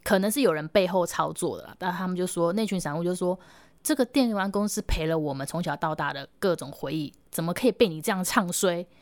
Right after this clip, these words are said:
然后他就说，“那我们全部都来买他的股票，把它买到一直很涨，涨，涨，涨，涨。”他买到涨的原因就是他不让那个放空机构用低价去收，去买它，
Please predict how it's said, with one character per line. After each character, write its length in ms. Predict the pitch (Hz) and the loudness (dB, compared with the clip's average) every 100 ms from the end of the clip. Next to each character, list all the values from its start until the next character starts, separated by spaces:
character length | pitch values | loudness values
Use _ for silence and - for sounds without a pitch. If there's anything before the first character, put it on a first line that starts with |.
| - - _ _ | -20 -20 _ _
然 140 | 160 | -4
后 80 | 165 | -2
他 120 | 180 | -2
就 120 | 170 175 | -2 -2
说 300 | - 160 170 | -2 -2 2
，“那 160 | 240 | 2
我 60 | 180 | 0
们 100 | 160 | -4
全 180 | - 196 | -2 2
部 60 | |
都 100 | 214 | 2
来 80 | 202 | 2
买 200 | 180 143 | 0 -2
他 100 | 170 | -2
的 60 | 170 | -4
股 80 | |
票， 120 | 160 170 | -2 0
把 140 | 160 | 2
它 80 | 185 | 0
买 180 | 180 156 | 0 0
到 240 | 185 - - | -2 -2 -2
一 100 | 226 | -2
直 120 | 175 | -2
很 200 | - 151 - | -6 -12 0
涨， 240 | - - - | 0 0 -4
涨， 240 | 143 139 | -6 -4
涨， 240 | - - | -6 -6
涨， 180 | - 156 185 | -10 -12 -8
涨。” 180 | - - _ - - - | -8 -8 _ -20 -20 -20
他 160 | - 294 | -4 0
买 200 | 302 196 | 0 0
到 120 | 233 | 0
涨 220 | 226 143 | 0 -4
的 100 | 139 | -4
原 140 | 151 151 | -6 -4
因 80 | 165 | -2
就 60 | |
是 100 | 185 | -2
他 140 | 202 220 | -2 -4
不 240 | - 175 | 0 0
让 120 | 208 | 2
那 80 | 202 | 0
个 120 | 185 | -2
放 240 | - 196 170 | 2 0 0
空 240 | 175 175 | -4 -4
机 180 | 170 160 | -4 -2
构 100 | 170 | 0
用 140 | 165 170 | 0 -4
低 200 | 160 151 | -8 -6
价 200 | 165 156 | -6 -6
去 120 | 170 | -4
收， 360 | - 151 143 135 - - | -2 -2 -4 -10 -20 -4
去 160 | - | -2
买 220 | 170 151 - | -2 -6 -10
它， 280 | - 160 | -8 -6